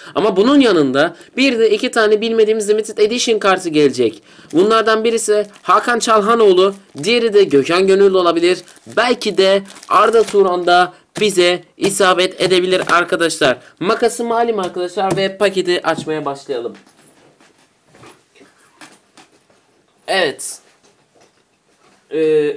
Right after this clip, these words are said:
makasımı buldum. Ve şimdi ise Şut ve Gol'ü açıyoruz arkadaşlar. Bakalım bu efsane dergiden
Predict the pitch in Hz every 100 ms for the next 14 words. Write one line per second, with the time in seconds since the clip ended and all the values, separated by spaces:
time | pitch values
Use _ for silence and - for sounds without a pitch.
0 | - 175 190 185 175 175 170 156 143 185
1 | 190 170 175 202 196 _ _ _ - 202
2 | 214 233 - - 269 247 208 190 180 -
3 | 202 214 196 - - - - - 254 247
4 | 208 214 196 196 196 190 - - - 160
5 | - 190 170 160 147 147 135 - 117 -
6 | - - 135 147 269 269 233 190 170 -
7 | _ _ _ - - - - - - -
8 | - - 143 185 185 190 - 185 190 185
9 | 180 180 - - - - - - 113 160
10 | 160 147 139 127